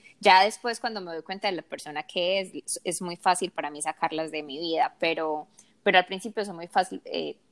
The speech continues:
doy oportunidades con facilidad porque, pues, siento que yo tengo una personalidad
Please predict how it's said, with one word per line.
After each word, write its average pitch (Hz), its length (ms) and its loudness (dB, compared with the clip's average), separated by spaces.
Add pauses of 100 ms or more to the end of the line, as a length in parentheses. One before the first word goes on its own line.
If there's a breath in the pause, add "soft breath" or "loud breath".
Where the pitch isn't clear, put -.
(140)
doy 175 200 2
oportunidades 151 1040 -2
con 170 160 -4
facilidad 156 580 4
porque, 233 260 -2
pues, - 260 -4
siento 170 320 -4
que 185 140 0
yo 151 140 -4
tengo 165 200 -6
una 175 200 0
personalidad 143 840 2